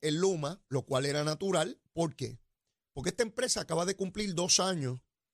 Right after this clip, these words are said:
en la distribución, en la administración de la distribución de energía en Puerto Rico, los postes y los cables esos que hay ahí.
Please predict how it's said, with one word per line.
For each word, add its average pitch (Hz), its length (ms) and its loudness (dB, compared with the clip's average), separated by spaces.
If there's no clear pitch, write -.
en 131 180 2
la 123 260 4
distribución, 135 760 2
en 120 80 -2
la 120 80 0
administración 131 540 0
de 175 80 2
la 180 100 2
distribución 160 720 -2
de 165 80 0
energía 147 340 0
en 147 60 0
Puerto 135 280 -4
Rico, 156 220 0
los 131 120 0
postes - 260 -4
y 247 40 -2
los - 120 0
cables 247 320 0
esos - 240 -2
que 220 80 -2
hay 233 100 2
ahí. 240 220 -4